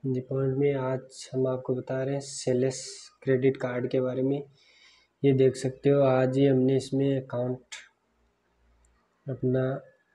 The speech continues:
ओपन किया है। ये एकदम न्यू अकाउंट है, ये देख सकते हो।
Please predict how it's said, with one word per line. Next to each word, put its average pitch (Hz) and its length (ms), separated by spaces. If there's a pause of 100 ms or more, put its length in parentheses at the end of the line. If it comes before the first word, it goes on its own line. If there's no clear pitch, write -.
(160)
ओपन 131 360
किया 127 280
है। 131 200
ये 123 200
एकदम 123 320
न्यू 123 240
अकाउंट 123 480
है, 123 100 (840)
ये 123 120
देख 117 240
सकते - 380
हो। 127 120